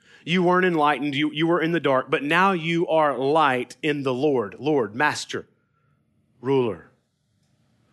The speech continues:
Walk as children of light.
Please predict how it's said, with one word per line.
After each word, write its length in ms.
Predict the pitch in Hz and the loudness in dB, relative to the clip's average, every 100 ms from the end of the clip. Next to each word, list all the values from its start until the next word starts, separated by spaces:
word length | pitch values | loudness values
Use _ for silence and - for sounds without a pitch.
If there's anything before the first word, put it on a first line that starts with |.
| - | -14
Walk 720 | 110 151 175 - - - - _ _ _ _ _ _ _ - | -2 0 0 -4 -10 -16 -18 _ _ _ _ _ _ _ -12
as 160 | 110 | -10
children 680 | - - 147 123 107 92 87 _ _ | -8 -4 -4 -4 -10 -14 -18 _ _
of 140 | 113 101 | -14 -8
light. 560 | 110 104 - - - | -6 -6 -10 -18 -20